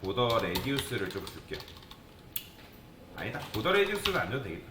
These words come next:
어, 어차피 그냥 사각형으로 만들 거니까 그냥 이대로만 둘게요. 됐어요. 자, 그러면 이제 요렇게 됐고, 그 다음에 팝업 창을 아까도 말씀드렸던 것처럼 두 개를 만들어야 된다고 하면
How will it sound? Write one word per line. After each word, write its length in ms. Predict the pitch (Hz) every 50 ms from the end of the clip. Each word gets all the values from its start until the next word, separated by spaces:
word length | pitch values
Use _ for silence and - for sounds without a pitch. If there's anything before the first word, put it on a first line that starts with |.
| - -
어, 160 | - 78 76 78
어차피 280 | 92 139 143 143 170
그냥 220 | 156 156 143 143 139
사각형으로 500 | 135 - 214 226 233 - 247 226 214 180
만들 240 | 107 87 87 101 104
거니까 360 | 107 107 92 87 - 123 127 120
그냥 180 | - 90 85 82
이대로만 400 | 85 87 - - - - 92 -
둘게요. 420 | - - - - 98 85 - 123 - - - - - - - - - - - - - - - - - - - - - -
됐어요. 280 | - - 110 92 - - - - - - - - -
자, 180 | - 143 131 127
그러면 280 | 139 170 185 185 185
이제 200 | 180 151 156 156
요렇게 360 | 139 131 160 190 190 - 202 139
됐고, 600 | 120 107 - - - 160 151 123 95 - - - - - - - - - - - - - - - - - -
그 100 | 107 107
다음에 640 | 123 123 123 117 107 107 117 127 117 101 85 - - - - - - - - -
팝업 280 | - 240 254 269 262 -
창을 200 | - 247 233 202
아까도 340 | - - - 147 151 - -
말씀드렸던 560 | 92 87 87 117 131 127 120 - - 120 113
것처럼 540 | 107 - 101 92 90 90 92 90 82 82 -
두 200 | - - 104 110
개를 240 | 156 175 170 151
만들어야 420 | 110 85 85 92 98 98 95 92 90
된다고 360 | 85 82 82 85 85 85 123
하면 500 | 131 127 98 82 82 87 90 82 80 78